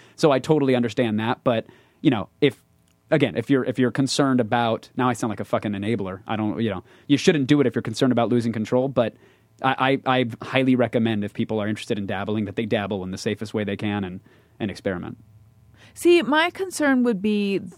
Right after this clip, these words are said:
Speaker 2: the bad trip
Speaker 1: Mm-hmm.
Speaker 2: or the, like, going insane and never coming back.
Speaker 1: Sure.
Speaker 2: And I know that that's, I don't know that that's even really a real, a real thing that happens anymore.
Speaker 1: I think that, you know, insane people have done acid before,
Speaker 2: Mm-hmm.
Speaker 1: and whether or not that catalyzes, you know, that's, like, the catalyst for their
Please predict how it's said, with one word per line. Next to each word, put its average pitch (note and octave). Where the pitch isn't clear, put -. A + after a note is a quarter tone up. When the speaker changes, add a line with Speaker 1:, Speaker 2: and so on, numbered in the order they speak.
Speaker 2:
the G3
bad F#3+
trip E3+
Speaker 1:
Mm-hmm. C#3
Speaker 2:
or A3
the, A3
like, G3+
going G3
insane F3+
and E3
never E3
coming D3+
back. A#2+
Speaker 1:
Sure. G2+
Speaker 2:
And G#3
I A3+
know D4
that B3+
that's, A#3
I A3+
don't G#3
know G#3
that G3
that's F#3
even E3+
really D#3+
a D3
real, D3+
a E3
real D#3+
thing F3
that D#3
happens G#3
anymore. C4+
Speaker 1:
I D#3+
think F#3+
that, E3
you D3
know, B2+
insane C#3+
people D3+
have A2+
done A#2+
acid B2
before, E3+
Speaker 2:
Mm-hmm. F#3+
Speaker 1:
and C3
whether D3+
or -
not D3
that C3
catalyzes, D#3
you D#3
know, C3+
that's, C3+
like, C3
the B2+
catalyst C#3+
for C3+
their A#2+